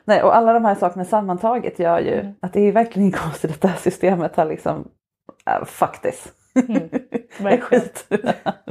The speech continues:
Speaker 2: Verkligen.
Speaker 1: Men du är hormonfri, eller ja, hormon
Speaker 2: Mm.
Speaker 1: obehandlad nu
Speaker 2: Mm.
Speaker 1: såklart då. Ehm, så då har du ju också, även om du är i, i, med dina egna hormoner
Speaker 2: Mm.
Speaker 1: i, i, i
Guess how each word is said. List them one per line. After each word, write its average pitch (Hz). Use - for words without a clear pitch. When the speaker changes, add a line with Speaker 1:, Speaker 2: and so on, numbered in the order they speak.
Speaker 2:
Verkligen. 170
Speaker 1:
Men 226
du 247
är 254
hormonfri, 214
eller 185
ja, 170
hormon 180
Speaker 2:
Mm. 214
Speaker 1:
obehandlad 175
nu 160
Speaker 2:
Mm. 233
Speaker 1:
såklart -
då. -
Ehm, 175
så -
då 190
har 190
du 185
ju 185
också, 165
även 208
om 208
du 196
är 180
i, -
i, -
med 180
dina 185
egna 208
hormoner 139
Speaker 2:
Mm. -
Speaker 1:
i, 151
i, -
i 151